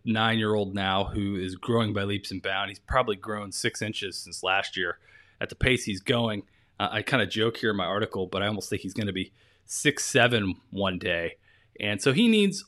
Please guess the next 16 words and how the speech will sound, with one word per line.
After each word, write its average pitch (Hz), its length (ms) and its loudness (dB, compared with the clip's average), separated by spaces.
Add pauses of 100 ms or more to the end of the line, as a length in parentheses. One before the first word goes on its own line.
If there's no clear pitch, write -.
all 151 200 8
these 151 240 4
new 151 160 6
things. 143 320 0
He 143 100 4
needs 135 320 4 (380)
shoes, 139 840 4 (960)
jacket, 110 680 4 (760)
shirts, 104 760 -2 (280)
pants, 95 720 -4 (460)
literally 147 420 4
everything 104 500 0
is 85 120 -6
on 98 100 -4
the 87 80 -8
list. 95 380 -6